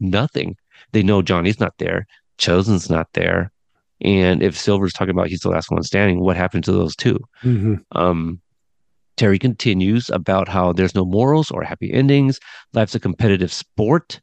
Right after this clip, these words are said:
Speaker 1: No such thing as right and wrong. Only winners and losers. Uh, do you have anything to add to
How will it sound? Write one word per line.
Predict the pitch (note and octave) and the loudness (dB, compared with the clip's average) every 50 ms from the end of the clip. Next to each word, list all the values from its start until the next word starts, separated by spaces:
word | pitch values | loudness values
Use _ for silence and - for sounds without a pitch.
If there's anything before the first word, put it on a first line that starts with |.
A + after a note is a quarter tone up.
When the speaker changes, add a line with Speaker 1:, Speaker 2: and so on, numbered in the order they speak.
| _ _ _ _ _ - | _ _ _ _ _ -4
Speaker 1:
No | - F2+ | -4 -2
such | - - G#2 - - - - - - | -2 -2 -2 -2 -2 -4 -4 -4 0
thing | A#2 G#2 G#2+ G#2+ D2 | 0 2 2 2 2
as | F2+ G2 F#2+ F2+ - - | 2 2 2 0 0 0
right | G2+ F#2+ F#2 | 0 0 0
and | G#2 G2+ F#2+ | -2 -2 0
wrong. | G2+ A2 B2 C3 C3+ C#3 C#3 C3+ - - | 2 2 2 2 2 0 0 -2 -4 -4
Only | - A#2+ B2 A#2+ B2 A#2+ | -2 0 2 2 2 2
winners | G#2 F#2+ G2+ A2 A2 A2+ A2+ G#2+ - | 0 0 0 0 2 2 0 0 -2
and | C2+ F2 G2+ F#2 | -2 -2 0 0
losers. | F2+ F#2 F#2+ F2 F2+ - - - - - - - _ _ _ _ _ _ _ _ _ _ _ _ _ _ - | 0 0 0 -2 -4 -6 -8 -10 -12 -14 -14 -16 _ _ _ _ _ _ _ _ _ _ _ _ _ _ -8
Uh, | - E2 - F#2 | -6 -4 -4 -2
do | F#2 F#2+ | 0 2
you | G2+ | 2
have | F#2+ F2+ | 2 2
anything | G2+ F#2+ F#2+ F#2 G2 F#2 | 2 2 2 2 2 2
to | F#2+ G2+ | 2 2
add | F#2+ F#2 F2+ - | 2 0 0 0
to | - A#2 G#2 G2 G2 F#2+ | 0 2 2 2 2 0